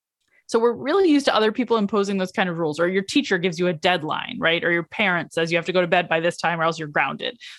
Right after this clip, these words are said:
We're used to being incentivized in that way to not give in to temptation, but it's some outsider who's doing it. A,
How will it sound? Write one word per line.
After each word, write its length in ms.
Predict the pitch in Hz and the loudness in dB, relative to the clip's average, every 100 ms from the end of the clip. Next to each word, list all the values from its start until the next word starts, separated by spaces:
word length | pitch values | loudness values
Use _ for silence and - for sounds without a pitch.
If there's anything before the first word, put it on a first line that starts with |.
| _ | _
We're 80 | 190 | 0
used 260 | 202 269 - | 2 0 0
to 60 | |
being 160 | 208 185 | 0 0
incentivized 600 | 165 190 185 196 208 220 | 0 0 2 2 2 2
in 80 | 202 | 0
that 140 | 170 | 2
way 240 | 180 196 233 | 2 2 0
to 120 | 185 | -2
not 340 | 165 165 170 | 2 2 2
give 160 | 170 160 | -2 -2
in 80 | 170 | -4
to 80 | 165 | -4
temptation, 640 | 160 156 165 165 240 269 - - _ | -6 -4 -4 0 0 0 -6 -20 _
but 140 | 208 196 | 0 2
it's 180 | 190 | 0
some 180 | - 220 | 0 0
outsider 580 | 185 196 196 196 156 147 | 0 0 0 -2 0 -2
who's 200 | 156 147 | -4 -6
doing 260 | 147 139 - | -10 -10 -10
it. 140 | - - - - - - _ _ | -10 -14 -20 -20 -20 -20 _ _
A, 80 | 208 | 0